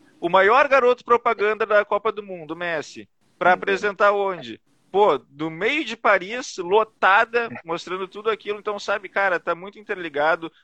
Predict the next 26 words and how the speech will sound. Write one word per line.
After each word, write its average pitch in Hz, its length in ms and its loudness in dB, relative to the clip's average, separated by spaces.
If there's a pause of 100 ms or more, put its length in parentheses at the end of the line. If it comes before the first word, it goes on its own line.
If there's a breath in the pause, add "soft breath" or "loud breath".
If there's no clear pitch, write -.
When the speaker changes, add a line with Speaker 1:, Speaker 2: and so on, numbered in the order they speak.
Speaker 1:
Os 160 180 -10
caras 196 320 2
têm, 185 420 -6 (300 soft breath)
ah, 151 400 2
o 165 120 -4
Neymar, 180 440 0
que - 80 -16
foi 170 300 -4
a 175 40 -4
contratação 156 520 -8
mais 147 220 -8
cara, 170 200 0
eles 165 160 -10
têm 175 160 -8
o 180 140 -6
Mbappé, 170 480 -4
que 156 360 -10 (300)
é 131 400 0 (240)
o 135 260 -10 (160)
dono 185 380 0
da 170 160 -2
França 170 460 -8
hoje, 165 220 -8
praticamente. 156 760 -8
Então, 165 300 -10
sim, 175 440 -14